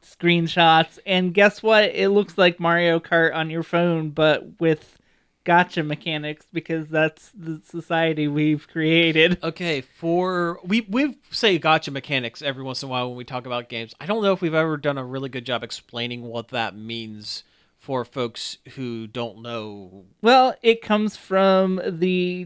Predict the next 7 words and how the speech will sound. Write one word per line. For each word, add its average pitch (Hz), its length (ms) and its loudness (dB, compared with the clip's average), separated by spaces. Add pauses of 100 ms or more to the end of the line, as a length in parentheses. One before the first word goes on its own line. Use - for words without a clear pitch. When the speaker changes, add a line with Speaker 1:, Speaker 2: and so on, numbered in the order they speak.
(120)
Speaker 1:
Japanese 185 680 2
term 175 260 0
gachapon, 170 840 0 (160)
Speaker 2:
Mm-hmm. 143 220 -4
Speaker 1:
which 180 180 0
is 175 200 2
the, 170 280 2